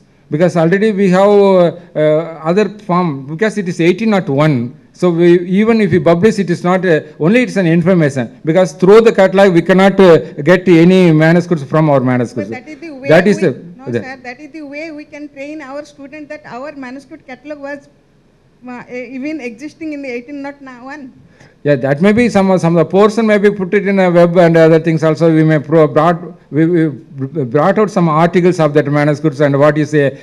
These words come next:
Speaker 1: uh, for, what are the information they have, what are the field they have covered in those days, and, uh, all the informations they have, we have put it in a, uh, just, uh,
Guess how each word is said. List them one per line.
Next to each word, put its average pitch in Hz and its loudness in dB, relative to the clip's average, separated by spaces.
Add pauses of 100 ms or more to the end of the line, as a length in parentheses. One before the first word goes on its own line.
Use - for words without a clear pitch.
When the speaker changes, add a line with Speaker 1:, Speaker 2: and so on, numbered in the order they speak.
(140)
Speaker 1:
uh, 135 2
for, 143 0
what 156 0
are 170 0
the 156 0
information 160 0
they 147 0
have, 139 0
what 143 0
are 151 0
the 139 -4
field 190 2
they 151 0
have 143 0
covered 147 2
in 143 0
those 135 0
days, 151 0 (360)
and, 135 -2
uh, 135 2
all 151 2
the 170 2
informations 156 0
they 135 0
have, 127 0 (160)
we 156 2
have 147 4
put 160 -4
it 165 0
in 143 0
a, 110 -4
uh, - -8
just, 156 -8
uh, 147 -4